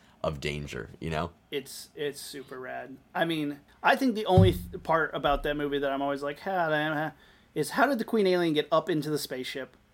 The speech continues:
Speaker 2: without
Speaker 1: Yes.
Speaker 2: anybody noticing? That's always one of those moments. But I'm on board. You have been cool enough to me that I'm willing to give you some allowances.
Speaker 1: Sure, sure.
Speaker 2: Like, how do they get Eggs up there? How do they get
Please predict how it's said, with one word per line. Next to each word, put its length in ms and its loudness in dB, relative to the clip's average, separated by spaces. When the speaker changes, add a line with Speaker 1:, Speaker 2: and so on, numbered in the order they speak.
Speaker 2:
without 240 -2
Speaker 1:
Yes. 140 8
Speaker 2:
anybody 220 2
noticing? 420 -4
That's 200 0
always 220 4
one 160 6
of 60 6
those 140 4
moments. 300 0
But 200 6
I'm 120 6
on 120 6
board. 360 6
You 240 6
have 200 4
been 220 4
cool 420 2
enough 320 4
to 100 2
me 320 2
that 100 2
I'm 200 6
willing 320 6
to 80 -2
give 280 0
you 160 -2
some 200 -2
allowances. 440 -2
Speaker 1:
Sure, 280 4
sure. 320 0
Speaker 2:
Like, 300 2
how 300 4
do 100 6
they 120 4
get 140 2
Eggs 260 2
up 180 0
there? 300 2
How 200 0
do 100 2
they 140 0
get 300 -6